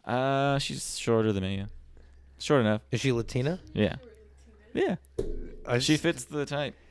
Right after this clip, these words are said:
Speaker 2: She fits it. Zach has a type.
Speaker 1: Yeah, for sure.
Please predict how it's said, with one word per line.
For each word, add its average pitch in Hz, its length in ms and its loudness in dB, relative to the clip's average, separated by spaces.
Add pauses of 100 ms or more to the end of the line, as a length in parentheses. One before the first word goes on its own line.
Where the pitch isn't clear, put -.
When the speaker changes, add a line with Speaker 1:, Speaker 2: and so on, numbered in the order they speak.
Speaker 2:
She - 180 -2
fits 151 240 0
it. - 160 -2 (560)
Zach 185 440 2 (100)
has 120 320 2
a 135 80 0
type. 156 580 -2 (140)
Speaker 1:
Yeah, 85 240 -8
for - 160 -12
sure. 82 320 -8